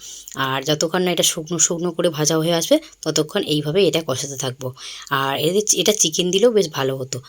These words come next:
কিন্তু চিকেনটা ছিল না, তাই ভাবলাম সোয়াবিন দিয়েই করে দিই। হাতে সময় ছিল না বলে পাখার তলায় চলে এসেছি। পাখার তলায় মশলাটাকে দিয়ে ভালো করে ঠান্ডা করে নিয়েছি। আর এই যে, যে রুটিগুলো বানিয়েছিলাম না স্প্রিং রোলের জন্যে, সেইগুলোকে ভালো করে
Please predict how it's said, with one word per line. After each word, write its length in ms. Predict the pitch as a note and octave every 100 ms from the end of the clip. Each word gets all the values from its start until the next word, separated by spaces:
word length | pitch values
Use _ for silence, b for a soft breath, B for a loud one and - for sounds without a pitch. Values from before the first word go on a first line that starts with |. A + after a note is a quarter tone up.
| -
কিন্তু 220 | D#3 D3+
চিকেনটা 380 | D3 D3+ E3 D#3+
ছিল 220 | D#3 F3+
না, 120 | G3+
তাই 180 | A#3 C#3+
ভাবলাম 320 | C3 C#3+ D#3+
সোয়াবিন 420 | A3+ - C3 C#3 D3
দিয়েই 140 | A#3
করে 200 | - C3
দিই। 200 | B2+ B2+ - _ _ _ _ _
হাতে 240 | - F#3 A3+
সময় 280 | - G#3
ছিল 160 | G#3+ A3+
না 100 | A3
বলে 200 | A3 B3 E4+ B B -
পাখার 220 | F#3 G3+ G3
তলায় 220 | G3 F3
চলে 180 | D3 C#3
এসেছি। 340 | C3 C#3 C3 B B
পাখার 220 | - D3+ D#3+
তলায় 260 | - E3+
মশলাটাকে 480 | E3 D#3 E3+ D#3+ D#3
দিয়ে 240 | D3+ D#3+
ভালো 220 | F#3+ D3 C#3+
করে 200 | E3+ B3+ B B -
ঠান্ডা 220 | D3 C#3+
করে 180 | C#3 C3+
নিয়েছি। 380 | C3+ C3 - B2 B B
আর 180 | B2+ B2+
এই 120 | C3
যে, 160 | B2 B2 B B -
যে 120 | D#3+
রুটিগুলো 440 | D#3+ D#3+ E3+ F3 F3
বানিয়েছিলাম 540 | E3+ F#3 F#3 A#3 B3+
না 180 | G#3+ D3 B B
স্প্রিং 360 | - - D#3+ E3
রোলের 300 | D#3+ F3 F3
জন্যে, 280 | A3 B3 D#3 B -
সেইগুলোকে 500 | - D3 D3 C#3+ D3
ভালো 240 | C#3+ C3
করে 200 | C3+ G3+